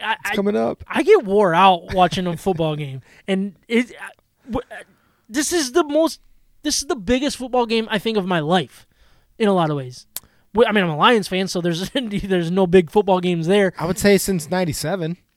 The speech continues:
Speaker 1: Yeah, and I, I don't, I, like, I remember it, but I don't remember, like, being invested. I remember,
Speaker 2: Yeah.
Speaker 1: "Oh, Michigan won that. Oh, great," you know?
Speaker 2: Yeah,
Speaker 1: Like, <laughs>
Speaker 2: I watched, I watched that
Speaker 1: I,
Speaker 2: game.
Speaker 1: I remember watching it,
Speaker 2: But I
Speaker 1: yeah.
Speaker 2: was, but I was a kid.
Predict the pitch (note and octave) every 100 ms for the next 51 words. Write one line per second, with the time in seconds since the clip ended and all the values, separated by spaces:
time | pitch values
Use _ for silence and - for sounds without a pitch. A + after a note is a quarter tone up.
0 | _ _ _ _ _ G3 F3 E3 D#3 F3+
1 | D#3 E3+ F3 E3+ D3+ D#3 _ - - B3+
2 | C#4 C4+ A3+ A3+ A#3+ A#3+ B3 G#3+ G3+ F#3
3 | G3 F#3 F#3+ F#3+ F3 F3 C#3+ F3 E3+ D#3
4 | D#3+ D3+ - C#3 C#3 D#3+ D3+ C#3+ C#3 E4+
5 | C#4 A#3+ C4+ E4 E4+ F4+ F#4 F4+ E4 D#4
6 | B3+ C4+ D4 - F3+ E3+ G#3 A3 G3 G#3
7 | F#3+ G3+ - F#3 F#3 G3 F#3 F3 - E3+
8 | D#3 D3+ G3+ C#4+ D4 C4 G#3 G#3 - C3+
9 | E3 - A#3 E3+ C#3 C#3 D3+ D3 - D4+
10 | D4+